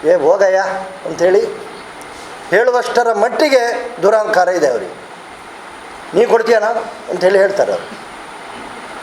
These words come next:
ನೀವು ಪತ್ರಕರ್ತರ ಜೊತೆಗೆ ಅವರು ಮಾತನಾಡುವಂಥದ್ದು. ವಿಧಾನ ಪರಿಷತ್ನಲ್ಲಿಯೂ ಕಳೆದ ಬಾರಿ ನಾವು ತುಂಬ ಹೋರಾಟಗಳನ್ನು ಮಾಡಿದ್ದೇವೆ.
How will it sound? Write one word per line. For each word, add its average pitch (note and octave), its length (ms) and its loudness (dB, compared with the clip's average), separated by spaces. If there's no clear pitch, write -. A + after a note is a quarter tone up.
ನೀವು G3 280 4
ಪತ್ರಕರ್ತರ A3 640 2
ಜೊತೆಗೆ A3 320 2
ಅವರು G#3+ 240 2
ಮಾತನಾಡುವಂಥದ್ದು. G#3+ 800 2
ವಿಧಾನ A3+ 320 4
ಪರಿಷತ್ನಲ್ಲಿಯೂ B3 720 2
ಕಳೆದ A#3 280 2
ಬಾರಿ A#3 260 4
ನಾವು A3+ 200 2
ತುಂಬ B3+ 360 2
ಹೋರಾಟಗಳನ್ನು A3+ 840 4
ಮಾಡಿದ್ದೇವೆ. G#3 480 2